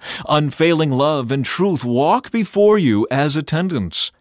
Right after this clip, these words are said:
Happy are those who hear the joyful call to worship, for they will walk in the light of your presence, Lord. They rejoice all day long in your wonderful reputation.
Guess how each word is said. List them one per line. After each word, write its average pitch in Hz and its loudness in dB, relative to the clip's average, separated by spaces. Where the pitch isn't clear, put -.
Happy 175 2
are 101 0
those 101 0
who 117 -4
hear 175 2
the 147 2
joyful 190 -2
call 147 -2
to 165 -4
worship, 147 -4
for - -2
they 156 2
will 160 0
walk 101 -2
in 156 0
the 143 2
light 123 2
of 143 -2
your 160 2
presence, 185 0
Lord. 120 2
They 165 4
rejoice 143 4
all 135 4
day 131 0
long 110 0
in 117 -2
your 139 0
wonderful 156 0
reputation. 107 -6